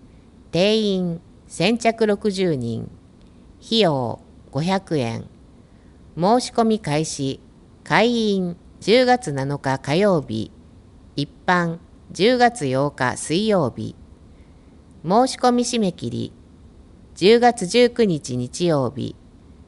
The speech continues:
問い合わせ、一般社団法人、甲賀市国際交流協会。電話、六三の八七二八。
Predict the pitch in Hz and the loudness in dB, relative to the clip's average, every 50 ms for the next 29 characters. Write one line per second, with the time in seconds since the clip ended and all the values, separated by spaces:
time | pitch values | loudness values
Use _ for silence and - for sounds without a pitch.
0 | - - - - - - - 160 202 220 226 214 202 196 190 185 - - 170 160 | -20 -20 -20 -20 -10 -4 0 0 2 4 4 4 4 4 2 0 0 -2 -2 -2
1 | 160 160 - - - - - - - - - - - 160 170 - - - 240 240 | -2 -2 -6 -10 -20 -20 -20 -20 -20 -20 -18 -8 -6 -6 -6 -4 2 4 4 4
2 | 247 233 - 240 226 233 233 226 226 226 220 226 214 185 165 147 139 127 123 113 | 4 4 2 2 4 4 4 4 2 0 0 2 2 2 2 0 -2 -6 -6 -6
3 | 117 - - - - - - - - - - - - - 185 214 233 233 - 240 | -6 -10 -12 -20 -20 -20 -20 -20 -20 -20 -20 -16 -4 0 4 4 4 4 4 0
4 | 233 233 - - 127 127 113 - - - - 143 - - - 254 240 240 233 - | 0 0 -2 -4 -4 -4 -4 -6 -8 -10 -10 -10 -8 -4 2 4 4 4 4 2
5 | 233 226 226 220 214 220 214 214 208 - 202 185 156 - - 123 117 113 101 - | 2 4 4 4 4 2 0 0 0 0 2 2 0 0 -2 -6 -6 -6 -6 -10
6 | - - - - - - - - - _ - - - - - 135 156 185 202 202 | -14 -20 -20 -20 -20 -20 -20 -20 -20 _ -20 -20 -20 -8 -2 0 0 2 2 0
7 | 190 180 170 160 156 - - - - - - - 151 165 165 - - - 247 233 | 0 0 2 0 0 -2 -6 -14 -20 -18 -8 -4 -4 -4 -4 -6 -2 0 2 2
8 | 220 190 156 135 123 120 117 - - - - - 151 - - 233 233 233 214 180 | 2 0 -2 -2 -2 -2 -4 -6 -8 -14 -8 -8 -6 -2 -2 0 0 2 0 0
9 | 139 131 120 127 147 156 151 147 135 - - - 110 104 - | 0 -2 -2 -4 -4 -4 -4 -6 -8 -8 -8 -8 -8 -8 -10